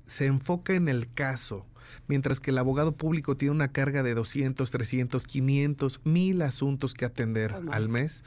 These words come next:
Speaker 1: entonces también están saturados. Y ese es otro tema. La saturación de la justicia no ayuda a que los defensores públicos hagan un verdadero trabajo.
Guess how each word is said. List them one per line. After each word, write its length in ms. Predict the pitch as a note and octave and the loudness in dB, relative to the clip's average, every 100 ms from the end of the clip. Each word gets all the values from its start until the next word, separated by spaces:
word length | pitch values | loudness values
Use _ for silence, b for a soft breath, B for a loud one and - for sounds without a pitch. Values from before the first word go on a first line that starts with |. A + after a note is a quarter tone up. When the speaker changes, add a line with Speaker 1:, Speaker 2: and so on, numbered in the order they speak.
| B B B B | B B B B
Speaker 1:
entonces 420 | - D3 E3+ F#3 F3+ | -4 0 0 0 0
también 340 | E3 F#3 G3+ | 0 0 0
están 260 | F3 D#3 C#3+ | -2 -2 0
saturados. 540 | C#3+ B2 A2 G2+ A2+ | -2 -2 -2 -2 0
Y 40 | C#3+ | 0
ese 140 | D3+ | 2
es 60 | D#3+ | 0
otro 220 | D#3+ D3 | 0 0
tema. 280 | E3 D3+ A2 | 0 0 0
La 120 | A2 | 0
saturación 440 | - B2+ B2 D#3 | 0 0 2 2
de 60 | F3+ | 0
la 80 | F3 | 2
justicia 600 | C3+ - E3 C#3 C3+ E3 B B B | 0 0 -2 0 -2 -2 B B B
no 100 | D3+ | 0
ayuda 380 | D3+ D#3 D3 D3 C3+ | 2 4 2 2 -2
a 120 | C3+ | -4
que 140 | - | -2
los 240 | B2 A#2 A#2 | 2 2 4
defensores 500 | A#2 A#2+ A2 C3 C#3 | 2 2 2 0 0
públicos 460 | - C#3 C3+ C#3 | 0 0 0 0
hagan 240 | C3+ B2+ C3+ | 0 2 2
un 140 | C#3 | 4
verdadero 560 | C3 B2 A2+ G#2+ A2 G2 | 4 2 0 -2 -2 -6
trabajo. 380 | - G2 - - | -10 -12 -14 -16